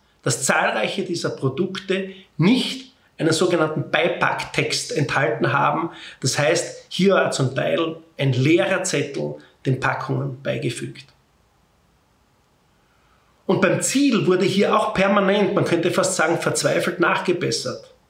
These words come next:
Anfänglich hieß es, zwei Impfungen reichen. Dann war ein dritter Stich nötig.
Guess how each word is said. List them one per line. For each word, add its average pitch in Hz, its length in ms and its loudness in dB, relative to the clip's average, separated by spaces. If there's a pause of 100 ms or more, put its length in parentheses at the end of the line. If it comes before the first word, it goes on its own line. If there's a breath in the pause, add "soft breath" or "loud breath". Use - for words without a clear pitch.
(680 loud breath)
Anfänglich 220 680 0
hieß 196 300 0
es, - 440 -4 (100)
zwei 160 200 2
Impfungen 165 420 2
reichen. - 460 -6 (640 soft breath)
Dann 214 440 2 (140)
war 175 160 0
ein 190 160 2
dritter 185 280 2
Stich - 320 -2
nötig. 120 540 -4